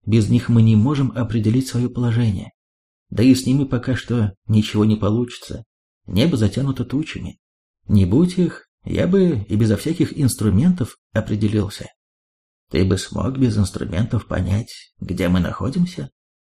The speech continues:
«Нет, но широту определить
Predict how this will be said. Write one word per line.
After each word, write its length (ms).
«Нет, 400
но 240
широту 420
определить 640